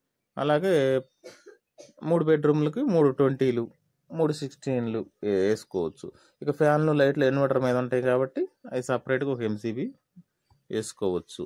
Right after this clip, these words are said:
ఆ విధంగా మనం ప్లాన్ చేసుకోవచ్చు. మోటార్ వరకు ఒక ఎంసీబీ. ఆ విధంగా వేసుకుంటే మీకు ఎట్లా సెట్ చేసుకున్నప్పటికీ కూడా ఇబ్బంది ఏమి ఉండదు. మీకు త్రిబుల్ బెడ్‌రూమ్ ఫ్లాట్ అయితే,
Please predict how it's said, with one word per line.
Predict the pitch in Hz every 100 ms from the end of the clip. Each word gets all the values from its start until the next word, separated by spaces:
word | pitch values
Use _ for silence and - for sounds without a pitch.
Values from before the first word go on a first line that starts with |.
| - _ _ _
ఆ | 131 127
విధంగా | 135 131 139
మనం | 131 127 233 320
ప్లాన్ | - 120 117
చేసుకోవచ్చు. | 104 104 - 110 120
మోటార్ | 123 123 120
వరకు | 113 143
ఒక | 139
ఎంసీబీ. | 113 104 101 92 92 87 - _ _ -
ఆ | 113
విధంగా | 117 127
వేసుకుంటే | 120 117 127 160
మీకు | 165 123
ఎట్లా | 110 127 127 120 120
సెట్ | - 113
చేసుకున్నప్పటికీ | - 127 - 120 117 131 -
కూడా | 110 123
ఇబ్బంది | 180 95 113 120
ఏమి | 117 101
ఉండదు. | 101 107 233 - - _ _
మీకు | 127 123 120 117 110 117 - _ _ _ _ _ _ -
త్రిబుల్ | 127 143
బెడ్‌రూమ్ | 143 135 131
ఫ్లాట్ | 127 127 120 120
అయితే, | 120 117